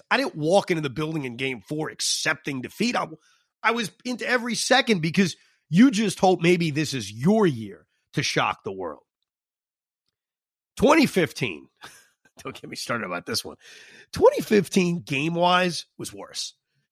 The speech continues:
Here's why it was worse game-wise. You're winning two nothing. In fact, you're winning immediately because Curtis Granderson did the Lenny Dykstra or the Jose Reyes in game six.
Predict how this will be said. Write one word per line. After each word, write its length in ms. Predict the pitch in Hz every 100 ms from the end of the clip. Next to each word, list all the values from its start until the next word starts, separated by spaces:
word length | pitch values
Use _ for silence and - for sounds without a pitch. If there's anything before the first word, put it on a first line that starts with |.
| -
Here's 200 | 226 202
why 140 | 185
it 80 | 143
was 140 | 135
worse 240 | 113 117 -
game-wise. 580 | 101 82 - _ - - _ _ _ _ _
You're 220 | 139 165 160
winning 400 | 147 190 180 165
two 220 | - 127
nothing. 300 | 87 - - _ _ _ -
In 80 |
fact, 220 | 156 170 165
you're 80 |
winning 180 | 165 170
immediately 640 | 131 120 160 151 - - - _ _ _ _ _
because 220 | 135 -
Curtis 300 | - 160 143
Granderson 600 | - 147 147 135 - 117
did 360 | 110 120 113 110 _ _ -
the 60 | 156
Lenny 300 | 147 143 135
Dykstra 480 | 139 - - 90 80
or 140 | 123 123
the 80 |
Jose 320 | 107 143 123 131
Reyes 420 | 135 151 135 -
in 140 | 107
game 240 | 127 123 104
six. 340 | 165 127